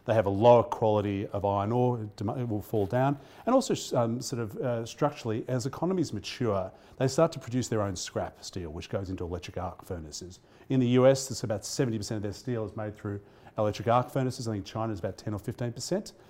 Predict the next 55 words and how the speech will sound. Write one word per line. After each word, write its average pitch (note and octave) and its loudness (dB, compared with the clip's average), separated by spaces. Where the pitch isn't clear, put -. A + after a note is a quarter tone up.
Ultimately, B2+ 8
the G#2+ 2
Chinese G#2 -2
want G2 -6
to F#2 -10
do F2 -6
that. E2+ -6
So G#2 -2
it G2+ -4
is, D3 0
uh, A#2 -2
it's - -8
hu-, - -8
it's A#2 -6
tough D3+ 4
to C3 0
believe A2+ 4
that A2 -2
the G#2+ -4
current C#3+ 8
level G#2+ 4
of G#2 -2
steel A#2+ 0
demand G#2+ 2
for G2+ -4
direct A2 -2
shipping G#2+ -4
hematite A2 0
or G2 0
magnetite G2+ 0
ore G2+ 4
is G2+ -2
gonna G2+ -4
be F#2+ -4
the E2+ -10
same G2+ -4
in F#2 -6
ten G#2 -8
years' G2+ -4
time. B2+ 0
And A#2 -2
we A#2 2
took - -6
a G#2+ 2
view G#2+ 0
that G#2 0
Fortescue A2 -2
is F#2 -4
gonna G2 -2
be G2 -4
the F#2+ -2
one F#2+ -2
that'll F2+ -6
fall F2+ -6
out. E2+ -8